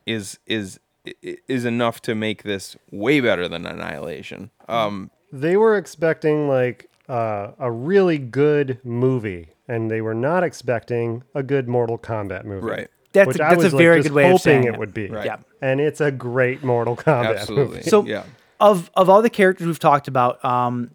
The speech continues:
Speaker 3: you know, things we liked, didn't like, whatever, uh, new characters.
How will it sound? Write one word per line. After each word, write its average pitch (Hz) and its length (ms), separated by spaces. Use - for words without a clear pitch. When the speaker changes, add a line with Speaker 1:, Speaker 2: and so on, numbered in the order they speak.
Speaker 3:
you 175 100
know, 143 340
things 156 280
we 147 80
liked, 143 320
didn't 143 240
like, 131 240
whatever, 123 400
uh, 127 160
new 180 300
characters. 113 600